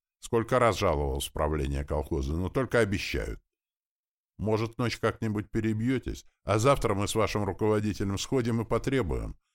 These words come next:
взглянула с надеждой на Владимира Алексеевича, но тот с невозмутимым лицом не проявил энтузиазма. Вата в матрасах или пух в подушках сбился комками,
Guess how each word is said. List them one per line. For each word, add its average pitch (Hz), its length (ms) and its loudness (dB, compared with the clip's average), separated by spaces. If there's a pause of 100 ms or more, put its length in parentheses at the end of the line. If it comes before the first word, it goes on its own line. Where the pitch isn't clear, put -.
(200)
взглянула 71 540 -4
с - 100 -10
надеждой 71 440 -4
на 64 120 -4
Владимира 69 520 -4
Алексеевича, 73 680 -2 (280)
но 127 140 2
тот 151 220 2
с - 80 -2
невозмутимым 127 760 2
лицом 143 380 0
не 170 80 0
проявил 101 540 2
энтузиазма. 85 720 -4 (960)
Вата 73 440 0
в 80 60 -4
матрасах 143 640 -2
или 107 160 2
пух - 280 -4
в - 40 -12
подушках 135 500 0
сбился 110 420 0
комками, 57 600 -4